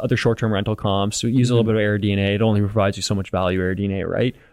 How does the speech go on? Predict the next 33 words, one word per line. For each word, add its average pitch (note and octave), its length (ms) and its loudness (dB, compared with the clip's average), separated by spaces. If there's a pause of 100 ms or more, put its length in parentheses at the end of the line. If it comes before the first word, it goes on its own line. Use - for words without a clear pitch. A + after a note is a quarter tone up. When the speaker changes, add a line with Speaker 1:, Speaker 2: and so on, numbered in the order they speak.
Speaker 1:
Um, G#2+ 180 0
Speaker 2:
Yeah. B2+ 200 0
Speaker 1:
so A2+ 160 0
we, G2+ 100 -2
we, A2 160 -4
we, A#2 380 2
we C3 140 2
did E3+ 120 2
our F3 80 4
due E3 120 4
diligence. C3+ 380 2 (200)
This D3 160 0
can C3 140 0
work. A2 240 0
We, C#3+ 120 4
we C3+ 380 4
have B2+ 180 0
faith A2+ 260 0
we A#2+ 60 -2
can A#2 60 2
get G#2+ 140 2
Speaker 2:
Mm-hmm. A2 80 -8
Speaker 1:
one, A2 260 2
two, A2+ 180 0
three G#2+ 200 0
bookings G2 440 0
on G#2 140 -2
top G#2 180 -2
of G#2+ 80 -2
what A#2 100 4
Speaker 2:
Yeah. A2 100 0
Speaker 1:
he's A2 100 -2
providing, G2 540 -2